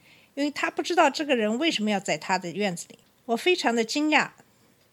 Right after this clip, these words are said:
对于这些口口声声说拥护生命的基督徒，却对用枪杀人没有任何的犹豫。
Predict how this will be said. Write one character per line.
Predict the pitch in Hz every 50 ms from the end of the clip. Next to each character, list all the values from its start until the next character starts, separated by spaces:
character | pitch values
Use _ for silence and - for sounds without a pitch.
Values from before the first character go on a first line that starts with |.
| _ _ _
对 | - 370 370
于 | 349
这 | - 370 339
些 | 285 320
口 | 311 - - 262 262
口 | 262 - 220 196
声 | - - 247 262
声 | 254 262 254 247 247 - - - - - - -
说 | - - 302
拥 | 294 311 381 392 381
护 | 392 359
生 | 302 - - 370 359
命 | 370 370 349
的 | 262 214
基 | 196 - - 269
督 | 254 302 285
徒， | - - 196 170 - - 208 - _ -
却 | - - 381
对 | 349 349
用 | 285 302 349 320 285
枪 | - - 320 302 311
杀 | - - - 320
人 | 302 254 247
没 | 247 254
有 | 233 -
任 | 202 233 233
何 | 208 - 196
的 | 196
犹 | 202 170 - 85 - 180
豫。 | 220 233 208 -